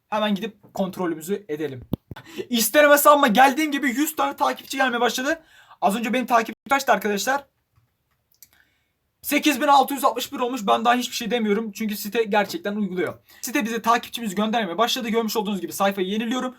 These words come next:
Şu anda siteden geliyor arkadaşlar bana. Görmüş olduğunuz gibi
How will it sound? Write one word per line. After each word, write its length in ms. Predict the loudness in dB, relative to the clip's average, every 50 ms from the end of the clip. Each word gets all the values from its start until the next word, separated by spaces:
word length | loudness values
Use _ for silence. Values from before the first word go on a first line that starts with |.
| _ _ _
Şu 180 | -2 0 2
anda 140 | 2 2 0
siteden 420 | -2 -4 -4 -2 0 0 0 0 0
geliyor 200 | 0 0 0 0
arkadaşlar 440 | 0 0 -2 -2 -2 -4 -4 -4
bana. 140 | -4 -6 -6
Görmüş 320 | -6 -6 -4 -4 -4 -2 -2
olduğunuz 320 | -4 -4 -4 -6 -8 -8
gibi 220 | -8 -10 -10 -12